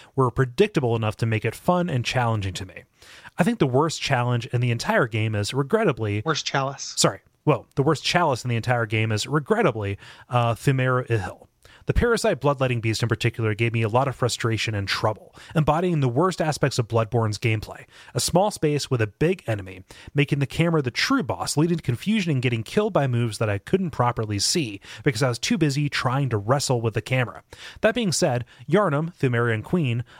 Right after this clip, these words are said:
Speaker 1: uh, was a great fight and a fitting conclusion to getting the platinum. She was tough and it took a few tries to figure her out, uh, but once I got the rhythm of avoiding her attacks and taking out her clones, I was able to beat her.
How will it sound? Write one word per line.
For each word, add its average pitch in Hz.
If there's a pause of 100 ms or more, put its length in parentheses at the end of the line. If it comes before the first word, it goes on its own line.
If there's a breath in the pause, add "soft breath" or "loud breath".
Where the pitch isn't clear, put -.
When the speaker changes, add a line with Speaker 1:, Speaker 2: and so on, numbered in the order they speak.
(100)
Speaker 1:
uh, 120
was 117
a 113
great 156
fight 120
and 120
a 113
fitting 202
conclusion 113
to 110
getting 98
the 101
platinum. 101 (500 loud breath)
She -
was 156
tough 202
and 143
it 113
took -
a 113
few 185
tries 143
to 123
figure 120
her 110
out, 135 (300 loud breath)
uh, 131
but 135
once 202
I 214
got 190
the 143
rhythm 131 (160)
of 120
avoiding 123
her 107
attacks 165
and 117
taking 127
out 117
her 107
clones, 135
I 120
was 107
able 104
to 113
beat 127
her. -